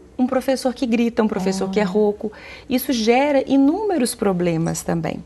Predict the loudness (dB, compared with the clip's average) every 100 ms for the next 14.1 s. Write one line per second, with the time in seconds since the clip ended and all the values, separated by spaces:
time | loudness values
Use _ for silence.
0 | -12 -6 -4 -6 -4 -4 -2 0 0 0
1 | -2 0 0 -2 -2 -2 -2 0 0 0
2 | -2 -2 0 0 -2 -2 0 0 0 -2
3 | 2 4 4 2 2 0 0 -2 -2 0
4 | 0 2 4 4 2 0 0 0 2 6
5 | 6 6 4 2 2 2 0 -2 2 4
6 | 4 0 2 6 6 4 2 2 2 2
7 | 0 0 0 0 0 0 2 0 0 0
8 | 0 0 0 0 -2 -2 -2 0 0 4
9 | 4 4 2 -2 -2 -2 -2 -4 -4 -4
10 | -4 -2 -2 -2 -4 -4 -4 -6 -10 -8
11 | -4 -4 -4 -8 -10 -8 -8 -10 -20 -20
12 | -20 -20 -20 -20 -20 -20 -20 -20 -10 2
13 | 2 4 2 0 0 2 4 2 -2 -4
14 | -8